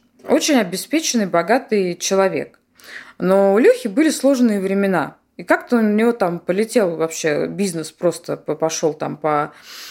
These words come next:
п-, короче, случилась беда. И, в общем, люди остались, э, без денег. И они с, э, своей супругой Людой,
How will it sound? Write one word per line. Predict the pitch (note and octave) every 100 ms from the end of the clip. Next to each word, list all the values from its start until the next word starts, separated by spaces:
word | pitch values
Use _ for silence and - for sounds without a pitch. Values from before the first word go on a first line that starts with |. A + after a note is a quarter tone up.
| - _ -
п-, | - - -
короче, | F3+ F3+ F3+
случилась | - F3 G3 F3 E3+
беда. | D#3+ F#3+ A#3 F4+
И, | G4+ A3+
в | A3+
общем, | D4 - G3+
люди | F3+ B3+
остались, | A3 G3 - A#3 A3 - -
э, | E3 D#3
без | D#3+ F#3+
денег. | D#3+ C#3 C#3 -
И |
они | D#3+ A3 G#4+ B4
с, | A#4+ -
э, | G#3 F3+ F3
своей | E3+ - G#3 A3+ F#3
супругой | D#3+ G3 - G#3 F3
Людой, | G#3 G4+ A4 A3+ -